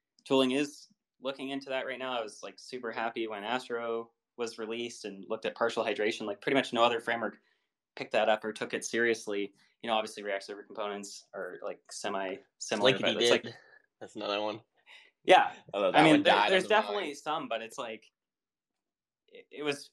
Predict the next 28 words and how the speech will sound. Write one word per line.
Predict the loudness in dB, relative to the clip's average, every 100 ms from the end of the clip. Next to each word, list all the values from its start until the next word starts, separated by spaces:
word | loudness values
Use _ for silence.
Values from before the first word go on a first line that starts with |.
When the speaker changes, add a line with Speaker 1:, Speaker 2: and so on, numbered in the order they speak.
| _
Speaker 1:
few | 0 2
and | 4 2 -2
far | 0 0
between | -2 -10 -12 -12 -14 -12
for | -8 -6 -6 -10 _ _
what | -4 -4 -2
is | -6 -6
a | -6 -6 -6 -8 _ _ _ _ _ -8
very | -4 -2 -4 -4 -8 -12 _ _ _ -10
conceptually | -6 -2 -4 -2 -6 -8
simple | -8 -8 -6 -8 -4
optimization | -4 -4 -10 -8 -8 -8 -12 -14 -20 _ _ _
that | 2 2 2
I | -4
think | -8 -6
makes | -8 -8
sense | -8 -8 -8
for | -10 -8 -10
the | -4
vast | 2 2 2 -8
majority | -6 -4 -4 -4 -10 -16 _ _ _ _ _ -4
of | -2 -2 -4 -12 _ _ _ _ -20
sites | -8 -6 -6 -8
that | -10
people | -8 -10
are | -8
building, | -10 -10 -20 _ _ _ _ 0
right? | 2 2